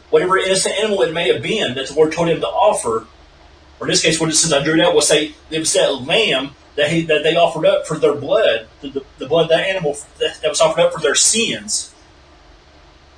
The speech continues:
And that's how it was under the Old Testament. But then you come over to the New Testament,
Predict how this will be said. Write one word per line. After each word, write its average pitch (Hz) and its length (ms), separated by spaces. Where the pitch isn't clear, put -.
And - 80
that's 147 140
how 170 180
it 165 80
was - 260
under 147 220
the 120 100
Old 113 80
Testament. 110 500
But - 80
then 175 140
you 160 80
come 190 120
over 190 120
to 151 60
the 147 80
New 160 240
Testament, 131 580